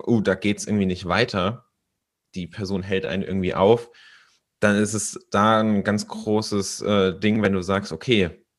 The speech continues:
so geht's nicht, ähm, wir müssen, glaub ich, getrennte Wege gehen.“ Oder es entwickelt sich einfach so. Und das ist so ein Teil auch der Entwicklung. Also, na gut, die Pubertät spielt da auch noch gut rein, <laughs>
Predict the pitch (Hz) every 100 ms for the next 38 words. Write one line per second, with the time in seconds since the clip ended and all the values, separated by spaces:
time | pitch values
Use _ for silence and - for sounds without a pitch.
0 | _ _ _ _ _ _ - 95 98 104
1 | - 101 139 - - 98 98 98 98 98
2 | 101 107 92 - 98 98 104 101 82 82
3 | 85 85 90 123 - - - - - 113
4 | 113 98 101 110 113 101 92 87 87 90
5 | 98 82 - 90 113 - _ _ _ _
6 | 110 107 101 120 - 120 110 - 117 127
7 | 107 110 - 98 98 123 131 113 95 90
8 | 92 87 95 92 64 - 87 104 - _
9 | _ 120 123 - - _ _ - 104 151
10 | 135 104 120 147 156 - 120 120 120 92
11 | 170 170 143 143 143 - 131 139 185 247
12 | 190 247